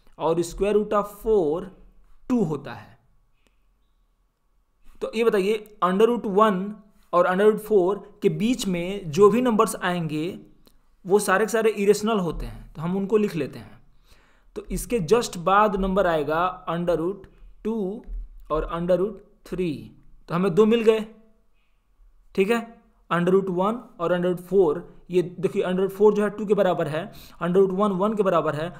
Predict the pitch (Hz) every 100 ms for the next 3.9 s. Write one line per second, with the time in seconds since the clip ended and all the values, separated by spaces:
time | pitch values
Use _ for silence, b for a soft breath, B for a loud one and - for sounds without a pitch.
0 | B 165 185 190 226 180 202 202 202 151
1 | 196 196 190 196 196 180 180 180 196 185
2 | - 175 175 180 170 139 127 - - _
3 | 156 165 214 208 180 165 - 135